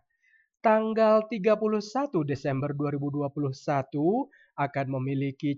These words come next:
cita rasa yang istimewa," kata Qasim Al-Araji, Penasehat Keamanan Nasional Irak, hari Sabtu,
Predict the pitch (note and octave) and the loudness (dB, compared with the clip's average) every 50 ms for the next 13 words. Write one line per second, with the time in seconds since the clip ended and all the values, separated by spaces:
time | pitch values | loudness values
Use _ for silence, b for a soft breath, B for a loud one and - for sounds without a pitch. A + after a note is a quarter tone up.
0 | - - - G#3+ G#3+ - G#3 F#3+ F#3+ F#3+ F#3+ F#3+ F#3+ G3+ G3 F#3+ F#3+ F#3+ F#3 - | -6 -8 -8 -8 -2 0 0 0 2 0 0 -2 -2 -2 0 0 0 -2 -2 -6
1 | F#3+ F3+ - _ - G#3 G3+ G#3+ A3+ B3 C4+ A#3+ E3+ C3+ A#2 G2+ F#2+ - _ _ | -8 -8 -8 _ -8 -6 -4 -2 -2 -2 0 0 0 0 0 -4 -10 -14 _ _
2 | _ B2 B2+ - B2+ B2+ - C3+ B2+ - - C#3 C3 - - D3 C#3+ C#3+ C#3+ D#3 | _ -10 -8 -6 -8 -8 -6 -8 -10 -8 -8 -8 -10 -8 -6 -4 -4 -4 -4 -4
3 | - D3 D3 D3+ D3+ D#3 D#3 D#3 D3 C3+ D3 E3+ F3+ G3 A3+ C4 D4 B B B | -4 -4 -4 -2 0 0 0 0 -2 -4 -6 -4 -4 -2 -2 -4 -6 B B B
4 | B B _ - B3+ B3+ B3 A#3+ A#3 - A#3+ A3+ A3+ A3+ A3+ - - A3+ G3+ A3 | B B _ -4 0 2 2 2 2 2 2 2 2 2 0 0 0 2 2 2
5 | G#3+ A3 G#3+ A3 A3 G#3+ G#3+ G#3+ - - A3 A3 G#3 G#3+ G#3 G3+ - - C#4+ C#4 | 2 0 0 2 2 2 2 0 -2 -4 -2 -2 0 -2 -2 -4 -4 -6 -4 0
6 | A3 E3 C#3+ C3 C#3+ D3+ D3 C#3+ C3+ C3+ C3+ C3 A#2+ C3 C#3 C3+ C3+ C3+ C3 - | 0 0 0 0 -2 -4 -2 -2 -2 -2 -4 -4 -4 -4 -4 -2 -2 -4 -4 -4
7 | - - C#3 C#3 - _ _ C#3+ C3+ C3+ C#3+ D3 - | -4 -4 -4 -4 -6 _ _ -6 -4 -4 -4 -6 -6